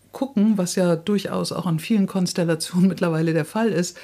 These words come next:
wen nehmen wir wie und wann und warum auf, dann würden wir zu anderen, äh, Prozessen in den Schulen kommen. Wir verstehen Schule immer noch als Zulieferer, äh, für den, für diverse abnehmende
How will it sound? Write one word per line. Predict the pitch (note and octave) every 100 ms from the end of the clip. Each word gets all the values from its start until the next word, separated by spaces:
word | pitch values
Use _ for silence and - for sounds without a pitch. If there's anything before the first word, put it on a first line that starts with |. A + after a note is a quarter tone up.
| - - - - -
wen | D#3+ G#3 A3+
nehmen | A3 G#3+ G3+
wir | G3 F3+
wie | F3 G3 -
und | - F3+
wann | F#3 F3 F3+
und | - F3
warum | F3 F3 E3+ -
auf, | B3 G#3+ A#3+ - - - - - - _ -
dann | G#3 G#3+
würden | C4 D4
wir | A#3
zu | A#3 - -
anderen, | A#3+ D4 C#4 B3+ B3+ A#3+ -
äh, | G#3+ G#3+
Prozessen | A3 - A#3+ B3 A#3+ A3+
in | G3+ G3+
den | G3+
Schulen | G3+ B3+ D#4 G#3+
kommen. | D3+ - C#3+ D3+ D#3
Wir | - - A3 G3+
verstehen | F3+ G3+ - B3+
Schule | B3+ - B3+ A#3+
immer | A#3+ C#4
noch | C4 B3+
als | G#3+ -
Zulieferer, | - - C4 C4 B3 A3+ A3+ A3+ A3+ - - - - - - - -
äh, | G#3+ G#3+
für | - - A#3 A3+
den, | A3+ A3 G#3+ G#3
für | - A3 G3+ G3+ - - -
diverse | D#3 F3 G3 G#3+ G#3 F#3+ G3+ G3
abnehmende | - - G#3 G3 G3 G3 F#3+ F#3+ F#3 F#3